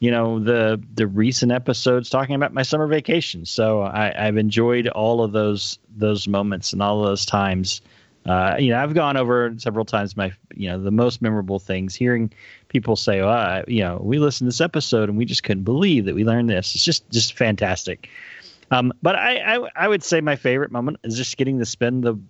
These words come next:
the, the time with you guys and talking through these episodes and, uh, uh, y-, y-, y-, the, the re-, your reactions to my live tweeting of the, uh, the Texas, uh, Rising show,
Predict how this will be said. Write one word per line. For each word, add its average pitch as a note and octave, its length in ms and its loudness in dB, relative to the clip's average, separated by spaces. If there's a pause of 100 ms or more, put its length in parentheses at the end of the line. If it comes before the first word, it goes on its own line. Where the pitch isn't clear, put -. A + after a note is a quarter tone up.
(120)
the, G#2 440 0 (140)
the A2 120 -2
time A#2+ 360 0
with A#2 180 -2
you C3 120 4
guys D3 480 0
and F#2 160 -6
talking C3+ 460 0
through B2+ 380 0
these A#2 260 0
episodes A#2 760 0
and, F2+ 180 -2 (540)
uh, G2 520 0 (580)
uh, G2 320 -2 (380)
y-, C#3+ 200 0
y-, C#3+ 260 2 (120)
y-, C3+ 260 0
the, B2+ 420 4
the B2 140 2
re-, A#2+ 140 2
your D3 320 2
reactions C3+ 920 0
to A#2 360 0
my G#2+ 220 0
live G#2+ 300 0
tweeting A2 520 0
of F#2+ 140 -4
the, F#2+ 320 0
uh, E2+ 180 -2 (720)
the A2 100 2
Texas, A2+ 640 -2
uh, F#2+ 380 -2 (100)
Rising G#2+ 640 0
show, G2+ 560 0